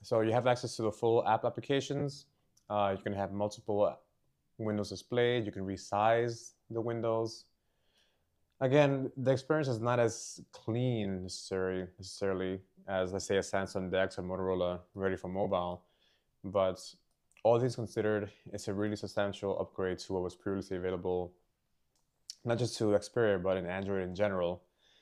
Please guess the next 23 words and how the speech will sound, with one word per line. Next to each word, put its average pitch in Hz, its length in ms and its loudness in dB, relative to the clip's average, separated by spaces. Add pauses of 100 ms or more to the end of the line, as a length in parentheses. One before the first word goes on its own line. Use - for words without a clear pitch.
(380)
And 92 500 -6
I 101 100 -2
think 107 200 -2
it 101 60 -2
makes 98 260 -6
a - 80 -8
world 95 240 -2
of 92 60 -8
a 92 40 -8
difference 90 600 -8 (240)
and 92 240 -6
makes 98 160 -4
it 101 60 -4
much 92 480 -4
more 101 160 -4
usable, 90 600 -4 (1080)
uh, 92 280 -2 (840)
as 101 180 -2
a 92 260 -2 (680)
laptop, 98 600 0 (560)
re-, 101 100 -6 (320)
laptop 95 560 -2
replacement. 113 760 0